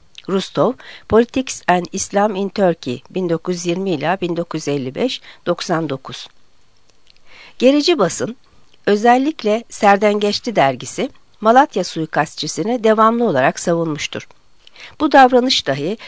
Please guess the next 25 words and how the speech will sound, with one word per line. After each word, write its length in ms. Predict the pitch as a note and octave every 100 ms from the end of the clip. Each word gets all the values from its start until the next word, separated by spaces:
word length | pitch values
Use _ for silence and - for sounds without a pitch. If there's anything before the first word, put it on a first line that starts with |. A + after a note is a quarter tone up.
| -
olaya 460 | G#3+ A3 F#3+ F#3 B3+ _ -
gerçekte 540 | F3+ - F#3+ - C#4
gerici 480 | F#3+ G3+ G#3 A#3 C#4
reaksiyoner 720 | A#3 G#3+ - A3 A3 A#3+ G#3+
düşüncelerin 580 | F3+ F3 F3 E3 E3 A3+
sebep 420 | - G3+ G3+ -
olduğunu 380 | C#3+ C#3+ C#3+ D3
göstermektedir. 920 | D3 - D#3 C#3+ C#3+ - C#3 C#3+ D3+ - _ _ - - -
Nitekim 440 | G3 E3+ - B3 - -
olaya 300 | D#3 F3 G#3
yakın 360 | A3+ G#3+ B3+ A#3+
günlerde 560 | F3 C#3+ B2+ B2+ A3 G#3+
bir 200 | G#3 F#3
Demokrat 480 | F#3+ F#3 A3 G#3
Parti 300 | - D3+ -
milletvekili 760 | D3+ C#3+ D3+ - D3 - C#3+ D3
olan 280 | C3+ C#3 C3+ - - -
Hasan 360 | F3+ - E3+
Fehmi 440 | E3 F3+ E3+ F3 E3+
Ustaoğlu, 680 | F#3 - G#3 F3+ A#2 G3 D4+ _ - - - F#3+
laik 320 | A#3 C4+ -
devlet 380 | B3 B3+ C#4+ B3
düzenine 420 | G#3 G#3 F#3+ G3+
hücum 360 | G#3 G#3+ F#3+
etmiş, 420 | A#2+ - D#3+ -